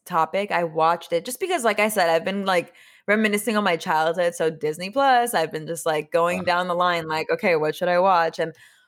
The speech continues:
Speaker 1: honestly, like, it's crazy. I just, I feel such an attachment, but also, like,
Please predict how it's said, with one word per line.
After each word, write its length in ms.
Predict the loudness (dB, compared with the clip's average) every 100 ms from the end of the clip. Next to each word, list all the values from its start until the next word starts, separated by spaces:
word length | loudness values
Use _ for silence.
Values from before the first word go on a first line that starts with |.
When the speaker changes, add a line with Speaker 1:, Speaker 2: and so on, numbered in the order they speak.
| _ _ 0
Speaker 1:
honestly, 560 | 2 2 0 0 2
like, 260 | 2 2 -2
it's 160 | -10 -12
crazy. 560 | -4 -2 -2 -2 -4
I 100 | -4
just, 260 | -6 -10 -14 _ -2
I 100 | 0
feel 260 | 2 2
such 180 | 0 -4
an 80 | -2
attachment, 600 | -2 2 2 2 -2 -2
but 80 | 2
also, 300 | 2 2 -2
like, 440 | -2 -4 -6 _